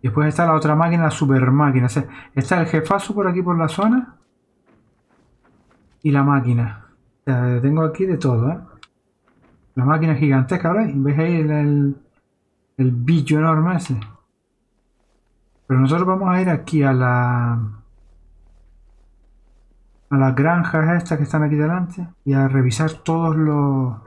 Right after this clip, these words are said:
todos los edificios que hay por la zona. Buscar material y todo lo que haya. Y luego, pues, eh, creo que por aquí debería de matar algún que otro robot.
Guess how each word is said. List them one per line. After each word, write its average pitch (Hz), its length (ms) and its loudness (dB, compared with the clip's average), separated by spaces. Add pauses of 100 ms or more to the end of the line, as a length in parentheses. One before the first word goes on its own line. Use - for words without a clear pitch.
(340)
todos 156 160 0
los 156 140 0
edificios 156 420 0
que - 80 -4
hay 156 80 0
por 151 120 0
la 135 120 0
zona. 110 420 -6 (600)
Buscar 139 180 -4
material 143 720 0
y 135 40 -2
todo 139 220 0
lo 127 100 -2
que 131 120 -6
haya. 117 300 -4 (1300)
Y 139 80 -2
luego, 165 320 0
pues, 139 520 0 (1000)
eh, 143 440 2
creo 160 180 0
que 202 140 0
por 185 220 0
aquí 170 240 -2
debería 175 340 0
de 175 60 0
matar 170 280 0
algún 160 240 -2
que 175 80 -2
otro 170 160 -2
robot. 165 460 -2